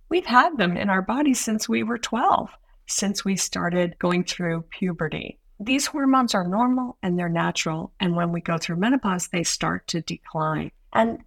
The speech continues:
we have estrogen receptors in virtually every cell of our body, which means when those estrogen levels start to decline,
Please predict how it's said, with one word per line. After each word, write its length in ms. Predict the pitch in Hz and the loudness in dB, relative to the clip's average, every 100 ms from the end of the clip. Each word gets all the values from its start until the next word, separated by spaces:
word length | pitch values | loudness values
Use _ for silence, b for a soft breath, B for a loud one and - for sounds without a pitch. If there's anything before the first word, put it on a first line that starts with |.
| - | -4
we 120 | 262 | -2
have 260 | 262 285 - | 0 -2 0
estrogen 640 | - 302 - 330 226 196 185 | 2 2 0 -2 0 2 2
receptors 640 | 196 - 247 - 202 190 - | -2 -2 -2 -2 -2 -2 -2
in 140 | 220 220 | -4 0
virtually 580 | 247 240 226 220 - - | -2 0 0 -2 -4 2
every 520 | 247 269 220 185 180 | 2 2 0 -2 -2
cell 420 | - - 240 240 | -2 2 4 4
of 100 | 196 | 2
our 140 | 180 175 | 2 0
body, 520 | 190 233 - - - _ - - | 2 0 0 -4 -6 _ -14 -6
which 200 | - 254 | -2 2
means 320 | 339 381 247 | 2 2 6
when 220 | 226 226 | 6 6
those 220 | 220 220 | 4 2
estrogen 500 | - 220 - 226 226 | 2 2 4 4 2
levels 340 | 208 202 214 - | 2 0 -2 -2
start 320 | 214 214 - | 0 0 -2
to 100 | 208 | -4
decline, 520 | 208 - 220 247 | -4 -2 0 0